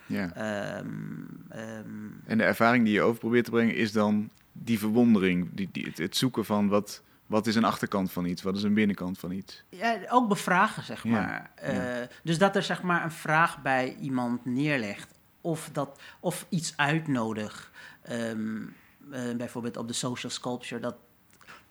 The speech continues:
Speaker 2: en tegelijkertijd ook de, de drempel, zeg maar, in dingen kunt verlagen. Ehm, ik hoop dat ik het goed uitleg, maar, eh, ja.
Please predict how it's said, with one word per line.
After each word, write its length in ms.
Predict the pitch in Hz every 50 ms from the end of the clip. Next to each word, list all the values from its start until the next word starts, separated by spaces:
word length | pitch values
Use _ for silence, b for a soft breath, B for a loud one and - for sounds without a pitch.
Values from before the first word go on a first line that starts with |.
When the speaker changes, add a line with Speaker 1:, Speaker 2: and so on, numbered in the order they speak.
| _
Speaker 2:
en 340 | - - 175 180 196 196 - - - _ _ _ _ _ - -
tegelijkertijd 600 | 202 180 202 202 214 214 214 - 208 202 202 -
ook 240 | 208 196 180 160
de, 460 | 170 180 180 180 175 170 165 160 - - - - - - - -
de 340 | 165 147 151 135 120 107
drempel, 540 | - 151 156 185 214 214 214 165 147 131 120
zeg 260 | - - 120 113 -
maar, 480 | 120 117 110 107 107 107 - - - -
in 200 | - 156 139 131
dingen 260 | 120 127 123 127 123 123 - - - -
kunt 220 | - 139 120 120 -
verlagen. 640 | - 127 113 107 104 101 101 101 - - - 101 - B B B B B B B B B -
Ehm, 520 | - 123 120 117 117 117 117 117 117 117 - - - - _ _ _ _ _ _ _ _ _ _ _ _ _ _ _ _ _ _ _ _ _ _ _ _ _ _ _ _ _ _ _ _ _ _ _ _ _ _ _ _ _ _ _ _ _ _ _ _ _ _ _ _ _ _ _ _ _ _ _ _ _ _ _ _ _
ik 160 | 165 147 -
hoop 140 | 196 190 165
dat 100 | 180 156
ik 60 | 156
het 120 | 165 156
goed 280 | - - 202 165 - -
uitleg, 640 | 135 139 156 160 160 180 190 233 254 - - - - -
maar, 500 | 147 143 147 139 135 139 - - - - _ _ _ _ _ _ _
eh, 100 | - - -
ja. 280 | - 160 135 113 -